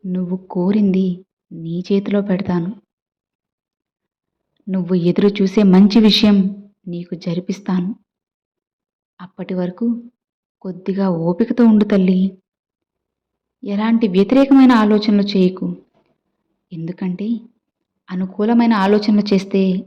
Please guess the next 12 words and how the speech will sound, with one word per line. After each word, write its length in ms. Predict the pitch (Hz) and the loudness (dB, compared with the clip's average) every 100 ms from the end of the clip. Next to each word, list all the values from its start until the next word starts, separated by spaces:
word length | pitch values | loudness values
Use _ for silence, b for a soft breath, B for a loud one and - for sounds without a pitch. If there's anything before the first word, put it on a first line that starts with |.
| _ _ - | _ _ -20
జీవితం 540 | 165 185 185 190 190 | -16 -6 -2 -2 -2
అనేది 440 | 180 170 170 180 208 - _ _ _ _ _ | -2 -2 -6 -8 -10 -16 _ _ _ _ _
అందంగా, 600 | 170 180 196 180 170 175 185 _ _ _ _ _ _ 170 | -12 -8 -6 -4 -6 -10 -14 _ _ _ _ _ _ -16
ఆనందంగా 640 | 165 175 196 202 202 202 | -10 -6 -4 -2 0 0
ఉంటుంది. 460 | 180 185 175 175 - _ _ _ _ _ _ _ _ _ _ _ _ | -2 -4 -8 -8 -12 _ _ _ _ _ _ _ _ _ _ _ _
కాబట్టి 640 | 175 165 180 233 240 240 240 _ _ _ _ _ - | -14 -12 -8 -4 -6 -6 -16 _ _ _ _ _ -8
నువ్వు 240 | 240 269 269 | -6 -2 0
ఎప్పుడూ 480 | 208 202 269 285 | 0 0 2 2
కూడా 520 | 269 226 214 214 208 - _ _ _ | 2 0 0 -2 -8 -14 _ _ _
శ్రద్ధ, 460 | - 185 175 170 185 190 - _ _ - | -8 -4 -4 -2 -4 -4 -8 _ _ -8
సబూరితో 520 | 196 226 269 269 262 | 0 4 4 4 4
ఉంటూ 460 | 220 196 196 196 | 4 4 4 2